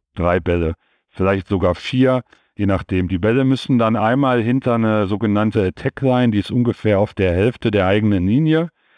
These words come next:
Ähm, dann sind die Bälle aktiviert. Also man kann den nicht an der Mittellinie direkt aufnehmen und werfen. Der muss einmal nach hinten aktiviert werden. Äh, und dann geht das halt immer hin und her, dass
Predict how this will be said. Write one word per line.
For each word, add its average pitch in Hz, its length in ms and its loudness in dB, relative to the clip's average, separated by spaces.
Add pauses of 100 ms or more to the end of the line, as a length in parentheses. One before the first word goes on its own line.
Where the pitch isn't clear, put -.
(240)
Ähm, 107 300 0
dann 101 160 0
sind 104 160 -2
die 107 80 0
Bälle 101 260 0
aktiviert. 95 560 0
Also 92 160 0
man 95 140 2
kann 98 160 -2
den 98 140 0
nicht 104 160 -2
an 98 100 2
der 95 80 0
Mittellinie 101 540 0
direkt 92 320 -2
aufnehmen 98 500 0
und 85 160 -2
werfen. 117 420 0
Der 101 100 2
muss 98 180 -4
einmal 95 480 0
nach 87 160 -6
hinten 107 300 -4
aktiviert 95 520 -2
werden. 117 340 0 (580)
Äh, 113 60 0
und 107 300 0
dann 113 160 0
geht 127 160 0
das 139 180 -2
halt 127 140 -2
immer 131 260 0
hin 131 180 2
und 110 180 -2
her, 127 360 2
dass 117 260 -4